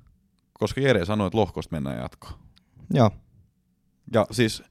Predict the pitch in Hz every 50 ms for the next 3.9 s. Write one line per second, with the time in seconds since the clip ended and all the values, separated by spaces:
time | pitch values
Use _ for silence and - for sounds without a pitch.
0 | _ _ - _ _ _ _ _ - 131 135 135 135 139 135 - 147 - 147 147
1 | 147 139 135 135 131 139 139 131 139 160 170 160 - - 139 131 - - 135 131
2 | 127 123 - - 131 120 123 156 156 151 143 139 135 127 123 120 110 - - 131
3 | 127 113 107 90 104 95 104 104 101 92 87 82 82 - 76 69 76